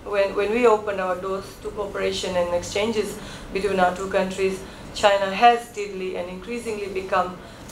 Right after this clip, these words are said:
a key source of foreign direct investment, trade, and tourism earnings for us, and we thank you for those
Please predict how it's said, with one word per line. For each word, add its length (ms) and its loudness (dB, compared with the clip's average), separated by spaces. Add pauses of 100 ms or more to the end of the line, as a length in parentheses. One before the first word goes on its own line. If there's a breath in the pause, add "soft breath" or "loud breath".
a 80 -4
key 220 -2
source 400 2
of 120 -8
foreign 320 0
direct 300 2
investment, 640 -4
trade, 420 0 (340 loud breath)
and 180 0
tourism 460 -2
earnings 360 -4
for 160 2
us, 360 0
and 120 -8
we 80 -4
thank 320 -4
you 80 -6
for 120 -8
those 200 -6